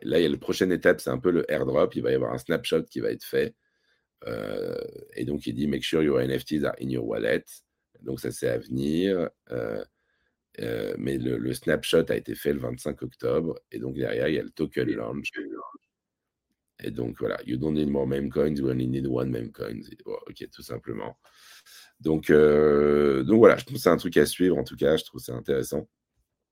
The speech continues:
C'est une collection, euh, voilà, c'est une des collections du bear market. Et comme certains, euh, anticipent le, un futur bull market, là, dans les,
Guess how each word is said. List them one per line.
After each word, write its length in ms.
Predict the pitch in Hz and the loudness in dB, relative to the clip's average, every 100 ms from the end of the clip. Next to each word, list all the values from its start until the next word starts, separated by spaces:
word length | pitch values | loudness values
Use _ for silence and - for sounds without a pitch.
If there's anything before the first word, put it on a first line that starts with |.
| _ _ _ - - | _ _ _ -18 -16
C'est 140 | - | -12
une 80 | 64 | -6
collection, 580 | 65 60 - 67 76 67 | -4 -4 -6 -4 -2 -2
euh, 260 | 53 53 52 _ _ _ _ _ _ _ - | -2 -6 -10 _ _ _ _ _ _ _ -6
voilà, 220 | - - | -6 -4
c'est 100 | - | -4
une 80 | 76 | 0
des 100 | 95 | 4
collections 380 | 107 95 82 85 | 6 6 4 0
du 100 | 67 | 2
bear 200 | 73 71 | 2 2
market. 460 | 64 - 82 - | -2 4 4 4
Et 120 | 65 | 0
comme 260 | - 101 95 | 2 4 4
certains, 540 | - 85 - 90 80 - _ _ _ _ _ _ _ _ | 2 0 0 0 0 -4 _ _ _ _ _ _ _ _
euh, 320 | 53 50 50 - | -8 -6 -4 -6
anticipent 800 | - 87 - 87 - 87 82 - - - - | -4 -4 -4 -6 -2 -2 -4 -6 -14 -16 -10
le, 760 | 60 69 58 58 58 50 50 - | 0 2 2 2 0 0 -4 -6
un 100 | - | -8
futur 440 | 65 - 85 101 85 | -6 -4 0 4 4
bull 180 | 80 78 | 4 2
market, 480 | 73 67 - 82 | 0 0 2 2
là, 160 | 73 69 | 2 -2
dans 140 | 58 | -2
les, 160 | 55 - | -8 -12